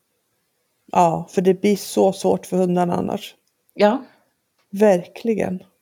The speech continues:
Speaker 1: Men du, vi kanske ska avrunda lite nu. Jag har fått en liten idé. Jag, jag har fått, jag, nu ska jag ge en liten cliffhanger, men, men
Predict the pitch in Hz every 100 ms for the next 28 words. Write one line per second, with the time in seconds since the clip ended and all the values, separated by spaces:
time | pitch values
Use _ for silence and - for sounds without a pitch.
0 | _ _ _ _ _ _ _ _ _ _
1 | _ - - - - - 302 359 285 302
2 | 220 220 285 330 - 320 - 285 269 247
3 | 240 _ - - 269 220 170 196 311 440
4 | 269 180 160 - _ _ _ - - -
5 | _ _ _ _ _ _ - 208 220 -
6 | 156 165 127 - - 226 285 302 320 302
7 | 262 254 233 240 247 269 240 160 - -
8 | - 233 240 - 214 254 262 294 294 269
9 | - 165 117 101 170 277 131 139 - 135
10 | 185 214 233 - 233 226 196 196 214 196
11 | 226 - 185 175 190 190 202 220 220 220
12 | 214